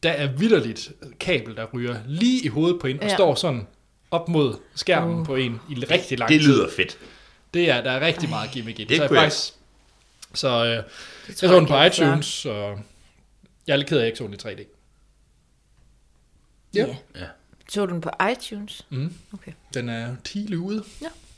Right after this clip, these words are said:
Speaker 1: Altså U S A iTunes selvfølgelig.
Speaker 2: Ja, ja, ja.
Speaker 3: Ja, ja.
Speaker 1: Hans.
Speaker 3: Hvad har jeg set? Jeg har set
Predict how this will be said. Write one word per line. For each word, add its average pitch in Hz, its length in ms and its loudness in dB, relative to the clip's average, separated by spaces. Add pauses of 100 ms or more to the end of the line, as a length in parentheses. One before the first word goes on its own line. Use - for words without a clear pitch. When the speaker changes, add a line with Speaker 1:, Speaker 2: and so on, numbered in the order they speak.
(100)
Speaker 1:
Altså - 180 -12
U 98 160 -10
S - 80 -4
A 110 60 -4 (360)
iTunes 110 300 -12
selvfølgelig. 175 520 -8
Speaker 2:
Ja, 185 60 -10
ja, 185 60 -8 (200)
ja. 220 40 0 (1400)
Speaker 3:
Ja, 78 160 -16
ja. 90 60 -8 (320)
Speaker 1:
Hans. - 520 -4 (800)
Speaker 3:
Hvad 135 100 2
har 151 60 4
jeg 151 120 4
set? - 380 2
Jeg 123 160 0
har 120 100 -2
set 117 340 -2